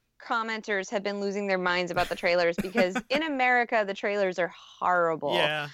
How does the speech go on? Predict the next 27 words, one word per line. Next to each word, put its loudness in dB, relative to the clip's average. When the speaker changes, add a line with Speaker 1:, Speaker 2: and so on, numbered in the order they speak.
Speaker 2:
yeah. -12
Speaker 1:
They 4
are 4
just -2
obnoxious 0
and -2
loud, 4
and -2
it's -6
just -8
people 4
that 4
love 2
Beatrix 0
Potter 4
are, 6
like, 2
offended -6
by 2
them 0
and -8
being -4
like, 0
"What 2
is -2
this?" 2
And -4